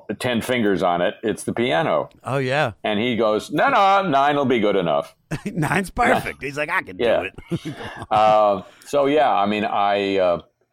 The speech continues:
Speaker 1: you know, he was, uh,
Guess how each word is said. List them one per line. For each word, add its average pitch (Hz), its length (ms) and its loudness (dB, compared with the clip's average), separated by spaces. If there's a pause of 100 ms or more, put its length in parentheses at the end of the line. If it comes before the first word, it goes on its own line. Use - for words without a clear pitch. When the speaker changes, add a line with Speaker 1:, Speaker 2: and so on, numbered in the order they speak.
(320)
Speaker 1:
you 160 80 0
know, 113 140 2
he 143 160 0
was, 131 500 -2 (1120)
uh, 110 440 0